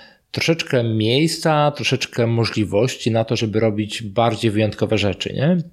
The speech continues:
To z takich krótkoterminowych, bo są jeszcze długoterminowe innowacje, o których też ciągle myślę.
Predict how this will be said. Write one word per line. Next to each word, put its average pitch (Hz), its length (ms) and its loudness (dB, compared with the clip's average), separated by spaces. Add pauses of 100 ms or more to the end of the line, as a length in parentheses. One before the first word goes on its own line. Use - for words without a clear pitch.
(140)
To 180 260 0
z - 80 -6
takich 170 240 0
krótkoterminowych, 101 800 0
bo 131 140 0
są 170 160 2
jeszcze 165 240 0
długoterminowe 107 1300 0
innowacje, 113 720 2
o 101 40 -2
których 113 300 -4
też - 380 -2
ciągle 135 360 0
myślę. 110 540 -2